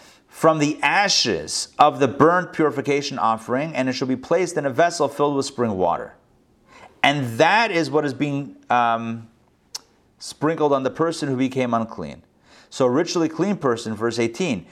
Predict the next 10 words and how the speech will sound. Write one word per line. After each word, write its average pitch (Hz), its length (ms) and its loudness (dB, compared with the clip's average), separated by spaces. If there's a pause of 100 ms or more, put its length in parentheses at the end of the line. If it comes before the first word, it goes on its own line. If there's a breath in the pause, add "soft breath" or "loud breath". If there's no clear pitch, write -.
(140 loud breath)
"shall 120 180 2
take 170 260 4
the 139 120 6
hyssop 160 520 4
and 113 200 0
dip 170 220 0
it 143 220 2
into 131 220 -4
the 107 120 2
water, 165 580 0